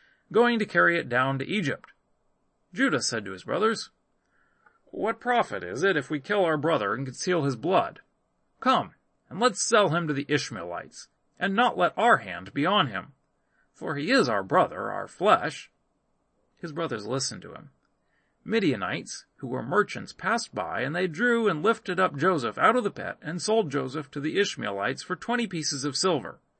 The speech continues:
The merchants brought Joseph into Egypt. Reuben returned to the pit and saw that Joseph wasn't in the pit, and he tore his clothes. He returned to his brothers and said,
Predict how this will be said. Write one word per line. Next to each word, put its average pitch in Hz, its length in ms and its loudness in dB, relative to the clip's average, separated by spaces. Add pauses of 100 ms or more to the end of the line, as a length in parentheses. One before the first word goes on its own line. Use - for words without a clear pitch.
(640)
The - 60 -20
merchants 151 500 -2
brought 165 260 4
Joseph 101 500 -6 (160)
into 95 220 -10
Egypt. 110 480 -6 (1400)
Reuben 131 320 0
returned 131 480 -4
to 87 60 -10
the 90 100 -10
pit 117 340 -6
and 151 160 -10
saw 226 280 0
that 135 160 -4
Joseph 139 420 -4
wasn't 220 400 -4
in 113 100 -8
the 90 80 -10
pit, - 300 -12 (500)
and - 160 -6
he - 120 -12 (100)
tore 208 360 4
his 160 180 -6
clothes. 123 580 -2
He 180 80 -8
returned 190 520 0
to 160 100 -2
his 139 120 -4
brothers 135 360 -6
and 131 80 -8
said, 131 260 -8